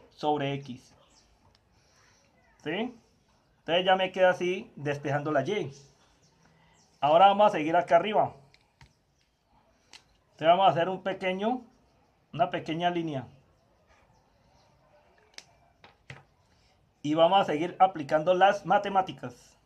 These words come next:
Entonces acá quedaría de y sobre de x es igual a menos y. Recuerde que necesitamos llegar acá, ¿cierto?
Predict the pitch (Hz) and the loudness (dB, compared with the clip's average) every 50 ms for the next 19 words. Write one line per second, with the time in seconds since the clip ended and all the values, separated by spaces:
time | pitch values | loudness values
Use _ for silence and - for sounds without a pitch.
0 | _ _ _ _ _ _ _ _ _ _ _ _ _ _ - 151 175 - - 170 | _ _ _ _ _ _ _ _ _ _ _ _ _ _ 0 2 2 2 2 0
1 | 165 165 185 165 156 151 143 131 131 135 139 175 190 160 175 165 165 190 226 220 | 0 0 -2 -2 0 0 -2 -2 -2 -4 -4 -6 -4 0 0 0 0 0 -2 -8
2 | - - _ _ _ _ _ _ _ _ _ _ _ _ _ _ _ _ _ _ | -12 -18 _ _ _ _ _ _ _ _ _ _ _ _ _ _ _ _ _ _
3 | _ _ _ _ _ _ _ _ _ _ _ _ _ _ _ _ _ _ _ _ | _ _ _ _ _ _ _ _ _ _ _ _ _ _ _ _ _ _ _ _
4 | _ _ _ _ _ _ _ _ _ _ _ - - 180 196 202 208 208 214 208 | _ _ _ _ _ _ _ _ _ _ _ 0 2 2 2 2 0 0 0 0
5 | 202 190 196 196 208 220 - - - 156 151 143 143 135 131 156 185 190 180 143 | -2 -2 -4 -8 -12 -12 -12 -6 -6 -6 -4 -4 -6 -4 2 4 4 4 4 0
6 | 117 104 - - _ _ _ _ _ _ _ _ _ _ _ _ _ _ _ _ | -4 -10 -14 -20 _ _ _ _ _ _ _ _ _ _ _ _ _ _ _ _
7 | - 139 143 156 185 190 202 220 226 214 175 208 208 220 254 302 - - _ _ | 0 0 0 2 0 0 0 0 -2 -2 -2 -2 -2 -2 -2 -4 -8 -16 _ _
8 | _ _ _ _ _ _ _ _ _ _ _ _ _ _ _ _ _ _ _ _ | _ _ _ _ _ _ _ _ _ _ _ _ _ _ _ _ _ _ _ _
9 | _ _ _ _ _ _ _ _ _ _ _ _ _ _ _ _ _ _ _ _ | _ _ _ _ _ _ _ _ _ _ _ _ _ _ _ _ _ _ _ _
10 | _ _ _ _ - 151 147 143 175 180 208 208 214 185 170 156 139 165 165 180 | _ _ _ _ -8 -6 -4 -2 0 0 0 0 -2 -4 -4 -4 -4 -4 -4 -4
11 | 185 185 170 156 156 160 147 - 185 180 160 160 160 143 139 185 226 254 - | -4 -2 -2 0 0 0 0 2 0 0 0 -2 -6 -6 -6 -8 -8 -8 -8